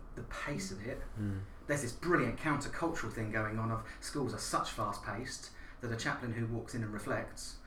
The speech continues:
Speaker 1: and takes their time
Speaker 2: Mm.
Speaker 1: and puts a reflective activity up and says to the kids, "No, stop, don't rush, just come and,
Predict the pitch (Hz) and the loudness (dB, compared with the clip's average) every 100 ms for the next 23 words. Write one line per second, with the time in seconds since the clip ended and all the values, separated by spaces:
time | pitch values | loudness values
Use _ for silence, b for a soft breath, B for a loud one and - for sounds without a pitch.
0 | B B B - 113 127 110 113 110 - | B B B -6 -4 -2 -2 -4 -2 0
1 | 101 120 123 - 110 110 104 - 113 - | 0 -2 -4 -2 0 0 -2 -6 -6 -4
2 | - 110 113 131 - 117 110 127 113 107 | -4 -2 2 2 2 0 0 -2 -2 0
3 | 113 113 113 113 107 101 113 120 143 - | 0 0 0 -2 -4 -4 -2 -2 -2 -2
4 | 135 151 127 113 113 - - - 127 | -2 -2 -2 0 -2 -4 -6 -2 0